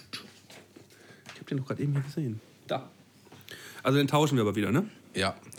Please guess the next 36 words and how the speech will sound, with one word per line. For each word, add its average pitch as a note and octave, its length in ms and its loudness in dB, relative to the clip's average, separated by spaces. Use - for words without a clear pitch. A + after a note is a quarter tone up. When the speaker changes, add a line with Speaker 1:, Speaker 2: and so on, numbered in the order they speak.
Speaker 2:
Man G#2 100 0
kann D3 140 2
übrigens C#3+ 220 2
dazu B2+ 300 -2
sagen, B2+ 260 2
dass A2 140 -2
wir G#2+ 80 0
hier G#2+ 140 2
bei G2 80 0
mir G2+ 180 0
in F#2+ 60 -2
meinem F2+ 260 -4
Wohnzimmer F#2 600 -4
sitzen. F#2+ 480 -6
Obwohl, F#2 400 0
Wohnzimmer F#2+ 380 -2
ist F#2 80 0
übertrieben, G#2+ 460 -2
es G2 80 -2
ist G2 60 0
einfach F2+ 320 -2
mein E2+ 280 -2
Zimmer. A2 320 0
Es - 160 -2
ist - 400 2
alles A#2 280 6
in G2+ 120 2
eins. A#2 560 4
Speaker 1:
Es - 160 -2
ist A#2+ 100 -2
sein G#2+ 180 4
Raum. G2+ 320 4
Speaker 2:
Es - 160 -4
ist - 120 -6
mein E2 200 0
Raum. E2 360 2